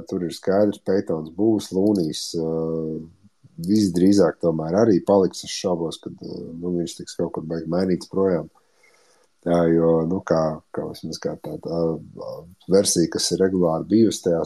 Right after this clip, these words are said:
sastāvā, kas var spēlēt, nu, viņš ir ļoti pietiekami daudz. Nu, iespējas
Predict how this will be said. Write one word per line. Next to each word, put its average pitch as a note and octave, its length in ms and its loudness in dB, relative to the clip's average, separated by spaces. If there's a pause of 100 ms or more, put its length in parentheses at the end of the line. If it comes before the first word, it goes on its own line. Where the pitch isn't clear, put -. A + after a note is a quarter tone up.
sastāvā, E2 480 0
kas - 160 -10
var D#2+ 100 -6
spēlēt, F#2+ 540 2
nu, F2+ 240 -6
viņš E2 240 -8
ir D#2+ 100 -8
ļoti E2 280 -4
pietiekami D2 420 -8
daudz. D2 380 -14 (840)
Nu, E3 220 6 (260)
iespējas C#3+ 560 4